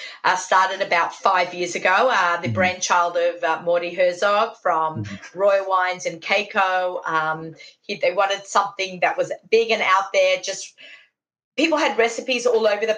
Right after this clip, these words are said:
Speaker 1: place, uh, from Mishpacha or from Ami, like, recipe tear-outs, slammed into a folder. He said, "Let's put it all in one place." So he worked with all these different groups to get all the recipes that were allowed to be put on digital media.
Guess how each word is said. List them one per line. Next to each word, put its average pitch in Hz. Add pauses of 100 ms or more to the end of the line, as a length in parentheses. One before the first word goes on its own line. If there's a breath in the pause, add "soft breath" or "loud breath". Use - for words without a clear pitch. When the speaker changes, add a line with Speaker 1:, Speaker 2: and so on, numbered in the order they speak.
(100)
Speaker 1:
place, 190 (340 loud breath)
uh, 180
from 208 (180)
Mishpacha 285 (100)
or 160
from 160 (220)
Ami, 269
like, 180
recipe 277
tear-outs, 240 (500)
slammed 220
into 185
a 160
folder. 254 (1400 loud breath)
He 233
said, 226
"Let's 269
put -
it 285
all 226
in 190
one 175
place." - (440 loud breath)
So 208
he 233
worked 254
with 254
all 208
these 247
different 240
groups 180
to -
get 180
all 185
the 220
recipes 196
that 175
were 175
allowed 165
to 226
be 226
put 190
on 185
digital 180
media. 165